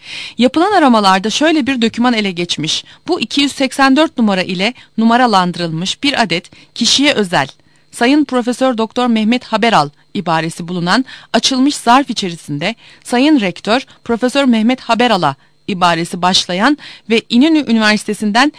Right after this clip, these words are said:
sizi hala seven biri" ibareli bilgisayarda yazılmış mektup çıktısı.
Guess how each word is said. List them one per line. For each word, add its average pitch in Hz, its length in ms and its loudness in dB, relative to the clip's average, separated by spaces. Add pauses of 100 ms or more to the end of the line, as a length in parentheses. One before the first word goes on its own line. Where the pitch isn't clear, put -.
(140)
sizi 233 240 -6
hala 262 400 2
seven 240 440 2
biri" 214 240 2 (300)
ibareli 180 560 0
bilgisayarda 220 600 0
yazılmış 214 520 -2 (180)
mektup 214 380 -4
çıktısı. 156 520 -8